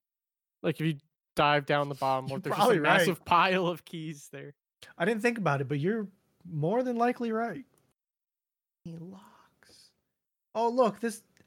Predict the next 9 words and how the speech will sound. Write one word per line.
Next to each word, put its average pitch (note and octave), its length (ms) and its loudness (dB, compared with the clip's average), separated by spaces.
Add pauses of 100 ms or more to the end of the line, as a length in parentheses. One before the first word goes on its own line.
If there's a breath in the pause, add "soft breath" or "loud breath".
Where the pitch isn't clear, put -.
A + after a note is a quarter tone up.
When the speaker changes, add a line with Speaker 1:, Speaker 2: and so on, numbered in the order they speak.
(440 soft breath)
Speaker 2:
they F#3 220 2
cleaned. G#3 720 2 (540)
Look G#3 140 -8
at A3+ 80 -2
how G#3 200 4
c-, G3+ 60 -14 (260)
clean C4+ 540 0
this G3+ 260 0
is. D3 540 -4